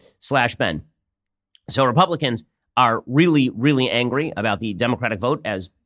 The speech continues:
well they should be. Nancy Pelosi, by the way, if you don't, if you think Nancy Pelosi really wasn't here to do the impeachment, that she just sort of stumbled into it, sure, sure. So back in March, House Speaker Nancy Pelosi said that she would only move forward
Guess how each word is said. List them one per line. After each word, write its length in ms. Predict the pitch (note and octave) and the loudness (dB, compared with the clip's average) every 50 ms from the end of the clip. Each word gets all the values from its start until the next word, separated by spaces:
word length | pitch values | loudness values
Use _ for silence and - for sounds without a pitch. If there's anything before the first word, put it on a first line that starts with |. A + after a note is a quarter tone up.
| _ | _
well 240 | - A#2+ C#3 B2+ B2+ | -6 -2 -2 0 0
they 140 | A#2+ A#2 A#2 | 0 -2 -2
should 180 | A#2 B2+ A#2+ G#2+ | -2 -4 -2 -2
be. 200 | C3+ C#3+ C#3+ - _ _ _ _ | -4 -6 -6 -10 _ _ _ _
Nancy 300 | C3 D#3+ F#3 G3+ F3 F#3+ | 2 2 2 2 0 -4
Pelosi, 340 | C#3+ D#3+ E3 F3 D#3+ D#3 D3+ | -2 0 0 0 0 0 0
by 100 | D#3 D3 | 0 0
the 40 | D3+ | 2
way, 200 | D3 C3+ A#2 - _ _ _ _ _ _ _ _ | 0 -2 -2 -6 _ _ _ _ _ _ _ _
if 140 | - D3+ D3 | -2 0 2
you 80 | G3 | 4
don't, 200 | G3+ A#3+ A#3 - | 4 4 2 2
if 100 | F3+ F3+ | -2 0
you 60 | F#3 G#3+ | 2 2
think 160 | A3 C4 A#3+ | 2 4 4
Nancy 240 | G3+ F#3 E3+ D3+ D3 | 2 2 0 -2 -4
Pelosi 400 | C3+ C3+ C3+ C3+ C3+ C3+ C3 - | -2 0 0 0 0 -2 -4 -6
really 340 | - G#2+ C3 D3+ D3+ D3 C3 | -4 0 2 2 2 2 2
wasn't 280 | A#2+ C3 A#2 C#3 B2+ | 0 -2 -2 -2 -4
here 240 | A2 - B2+ B2 B2+ | -2 -2 -2 -2 -2
to 140 | A#2+ - G2 | -4 -6 -6
do 100 | G#2 B2 | -6 -2
the 80 | A#2 A#2 | -2 -2
impeachment, 480 | G#2+ G2+ C3 B2 G#2 B2 D3 C#3+ - - _ _ _ _ _ _ _ | -2 -2 -4 -6 -4 -2 -2 -2 -2 -4 _ _ _ _ _ _ _
that 180 | A2+ G#2 A2+ C#3+ F3+ F#3 | -10 -10 -6 -6 -2 -2
she 140 | - - F#3+ | -2 -2 -2
just 100 | F3 - | -2 -2
sort 140 | F#3 D3+ - | -2 -2 0
of 40 | - | -2
stumbled 480 | - - - C#3+ C#3+ D3 C3 C3 G#2 | -2 -2 0 2 2 2 0 0 -4
into 300 | F#2+ G#2 A#2+ A2+ B2 C#3+ | -4 -4 -4 -2 -2 -2
it, 180 | C#3 C3+ - _ _ _ _ _ _ _ _ _ _ _ _ _ _ _ _ _ _ _ _ | -4 -4 -6 _ _ _ _ _ _ _ _ _ _ _ _ _ _ _ _ _ _ _ _
sure, 380 | - - B2+ G2 G1+ G1+ - _ _ _ _ _ _ _ _ _ _ _ _ | -6 -4 -4 -4 -6 -8 -14 _ _ _ _ _ _ _ _ _ _ _ _
sure. 360 | - - G2+ - - - - _ _ _ _ | -12 -10 -10 -10 -12 -14 -20 _ _ _ _
So 160 | - C3+ C3 A2 | -2 -2 -2 0
back 300 | F#2 B2+ C#3+ D3+ D3 D3+ | 2 2 2 4 2 2
in 60 | C#3+ | 4
March, 360 | C#3 D3+ D#3 C3+ A2 - - _ _ | 4 4 4 4 0 -4 -12 _ _
House 180 | _ C#3+ D3+ D3 | _ 0 0 2
Speaker 240 | - D#3 D3 C#3+ C3+ | 2 0 0 2 2
Nancy 260 | C3+ C3 C3+ - C3 | 4 2 2 0 -4
Pelosi 380 | G2+ C#3 D#3 E3+ E3 - D3 - | -2 0 2 2 2 0 -2 -2
said 160 | - C3+ B2+ | -2 -2 -2
that 100 | B2+ A2+ | -4 -2
she 100 | - D3 | 0 0
would 80 | C3+ | 2
only 260 | - D#3+ G3+ A#3+ A#3+ F#3 | 2 2 4 4 4 4
move 240 | C#3+ B2+ A2 F2+ | 4 2 2 -2
forward 340 | - A#2 G#2 G2 G2 F2 - | -4 -2 0 0 -2 -2 -4